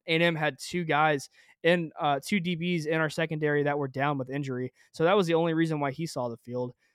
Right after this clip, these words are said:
Um, it, it's just, it's just head scratching. I don't know.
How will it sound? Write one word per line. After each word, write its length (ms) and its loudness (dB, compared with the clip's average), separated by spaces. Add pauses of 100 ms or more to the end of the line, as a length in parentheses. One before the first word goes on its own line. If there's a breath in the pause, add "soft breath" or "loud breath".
(260)
Um, 520 0 (1600)
it, 140 -12
it's 280 -6
just, 360 -8
it's 180 -10
just 420 -12
head 240 -8
scratching. 440 -10
I 60 -6
don't 100 -4
know. 180 -4